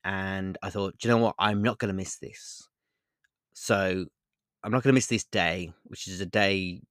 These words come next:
that, um, is, is important. But as, as I say, t-, to me, every day is Poetry Day. But, um, it's today, it's, uh, it's,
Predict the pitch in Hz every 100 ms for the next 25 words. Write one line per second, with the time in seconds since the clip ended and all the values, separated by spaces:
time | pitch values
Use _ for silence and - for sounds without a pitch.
0 | _ 87 _ - - - - _ _ _
1 | _ _ _ 95 92 90 82 60 - -
2 | _ _ _ _ _ _ 107 95 - 104
3 | 107 104 - 175 185 - 95 113 - -
4 | _ _ _ _ 92 - 110 92 - _
5 | 113 98 101 95 87 - - 117 123 117
6 | 107 - _ _ _ 113 95 - - -
7 | _ - 92 - _ _ _ _ - 90
8 | 76 - 80 - 110 _ _ _ _ _
9 | - - - _ _ - 92 - - 101
10 | 95 90 87 - _ _ _ _ _ _
11 | _ _ _ - - 107 - 123 123 117
12 | 107 85 - - _ _ _ 98 85